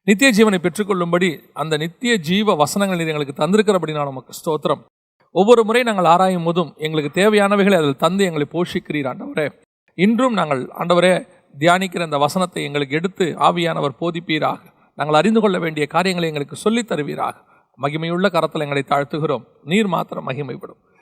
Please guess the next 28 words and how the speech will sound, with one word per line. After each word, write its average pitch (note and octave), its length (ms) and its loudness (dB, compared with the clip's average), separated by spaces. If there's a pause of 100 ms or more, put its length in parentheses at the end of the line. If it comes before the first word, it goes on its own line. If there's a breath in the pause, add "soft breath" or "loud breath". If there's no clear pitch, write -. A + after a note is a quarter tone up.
(160)
எங்கள் E3+ 280 2
ஆண்டவர் D#3+ 300 0
இயேசுவின் D#3 480 -2
நாமத்தில் E3 480 0
பிதாவே, C#3+ 500 -2 (600)
ஆமென். A#2+ 320 -2 (840)
ஒன்று B3+ 200 2
தீமோத்தேயுவின் A3+ 440 0
புஸ்தகம் G3 340 -2
மூன்றாம் G3 380 2
அதிகாரம் D#3+ 420 0
ஐந்தாவது F3 400 0
வசனம், D3 360 -6 (200)
"ஒருவன் G#3 340 0
தன் E3+ 200 -4
சொந்த C#4 360 -2
குடும்பத்தை G#3+ 440 -2
நடத்த F3+ 320 -2
அறியாதிருந்தால் D#3 800 0 (420)
தேவனுடைய A#3+ 460 4
சபையை F3+ 360 -2 (100)
எப்படி D#3+ 320 -4
விசாரிப்பான்?" C#3+ 680 -2 (160)
அப்படின்னு C#3 280 -6
இருக்கு. - 180 -18 (760)
இப்போ G#3+ 160 2
இந்த A3+ 160 4
வசனத்தை B3 420 2